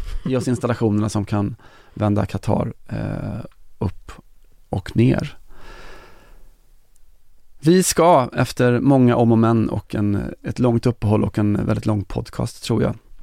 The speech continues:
avsluta som vi gör, eh, som vi brukar göra, med lite musik, och det får bli på det enda sätt som det, som det kan bli. Jag har en, en historia att rama in det med. Eh, det här är musik som jag har sett live. Jag har sett den i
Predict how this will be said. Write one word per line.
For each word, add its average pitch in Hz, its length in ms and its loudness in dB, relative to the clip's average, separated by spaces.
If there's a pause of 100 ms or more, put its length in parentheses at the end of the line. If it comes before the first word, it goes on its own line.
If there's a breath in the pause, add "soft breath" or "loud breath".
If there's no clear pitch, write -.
(500)
avsluta 117 400 0
som 113 160 0
vi 113 60 4
gör, 127 320 2 (480)
eh, - 300 -8
som - 160 -4
vi 110 60 -2
brukar 120 280 0
göra, 127 200 -2
med 117 260 -4
lite 127 300 -10 (440 loud breath)
musik, 139 500 4
och 135 40 4
det 127 60 4
får 127 120 0
bli 120 200 4
på - 120 -2
det 120 80 2
enda 113 120 2
sätt 104 180 -2
som 107 180 2
det, 107 240 2 (440)
som 104 240 -2
det 104 80 0
kan 120 380 0
bli. 113 240 -2
Jag 113 260 2
har 117 180 2
en, 110 240 -2
en 117 280 -2
historia 117 440 2
att 107 80 -2
rama 113 240 4
in 104 160 0
det 123 80 0
med. 131 220 -2 (640 loud breath)
Eh, 110 160 -6 (460)
det - 80 -8
här 107 80 2
är 110 40 2
musik 110 340 0
som 113 120 -6
jag 98 80 2
har 98 40 0
sett - 400 -8 (140)
live. 131 520 2
Jag 107 60 0
har 104 60 0
sett - 240 -4
den - 160 -4
i 104 300 0